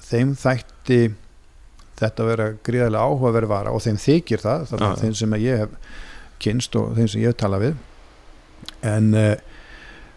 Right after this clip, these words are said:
Speaker 1: eh, fólki sem raunverulega finnst gin gott,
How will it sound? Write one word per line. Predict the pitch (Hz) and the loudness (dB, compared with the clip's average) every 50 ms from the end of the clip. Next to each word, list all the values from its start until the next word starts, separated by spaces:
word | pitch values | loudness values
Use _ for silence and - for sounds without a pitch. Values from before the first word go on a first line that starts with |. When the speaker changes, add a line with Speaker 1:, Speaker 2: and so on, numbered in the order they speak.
| - - | -16 -12
Speaker 1:
eh, | - 123 113 113 113 | -8 -8 -6 -6 -6
fólki | - - - 143 151 131 - - 151 | -4 2 4 4 4 4 2 0 2
sem | 127 139 127 | 4 6 6
raunverulega | 120 113 123 139 190 233 262 240 185 151 131 127 - | 6 6 6 6 6 6 6 6 4 4 4 2 4
finnst | - 180 190 175 - - - | 4 4 4 2 2 0 0
gin | - 185 226 208 - - | 2 4 4 4 2 2
gott, | - 208 165 - - - - - - - - | 0 0 0 0 -4 -8 -18 -18 -18 -20 -18